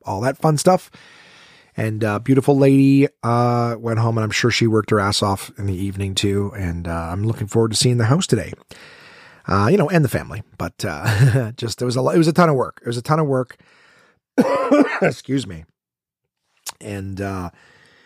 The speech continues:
well, that's Thanksgiving, right? A lot of work <laughs>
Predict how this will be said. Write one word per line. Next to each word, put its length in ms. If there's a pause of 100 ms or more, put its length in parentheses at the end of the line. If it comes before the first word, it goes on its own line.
(220)
well, 120
that's 220
Thanksgiving, 420
right? 220 (640)
A 40
lot 140
of 60
work 320 (1120)
<laughs> 100